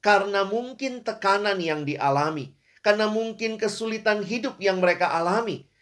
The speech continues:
membuat mereka kemudian meragukan kehadiran Kristus bagi mereka. Mereka meragukan untuk terus bisa percaya kepada Kristus, dan mereka berniat kembali kepada kepercayaan mereka yang lama.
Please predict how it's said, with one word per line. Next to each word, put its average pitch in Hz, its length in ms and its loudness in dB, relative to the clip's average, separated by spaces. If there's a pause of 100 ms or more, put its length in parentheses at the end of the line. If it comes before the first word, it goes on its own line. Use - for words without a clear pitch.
(100)
membuat 214 480 4
mereka 214 400 2
kemudian 208 400 0
meragukan 208 960 0 (400)
kehadiran 175 640 2
Kristus 226 720 -8
bagi 151 320 2
mereka. 143 480 0 (320)
Mereka 214 320 4
meragukan 220 800 2 (240)
untuk 247 480 -6
terus 277 400 4
bisa 208 320 0
percaya 202 560 2
kepada 151 320 0
Kristus, 151 640 -6 (160)
dan 262 240 4
mereka 233 240 -2
berniat 208 640 -2
kembali 170 720 0 (240)
kepada 180 720 4
kepercayaan 165 880 0
mereka 143 400 0
yang 135 240 0
lama. 135 480 -2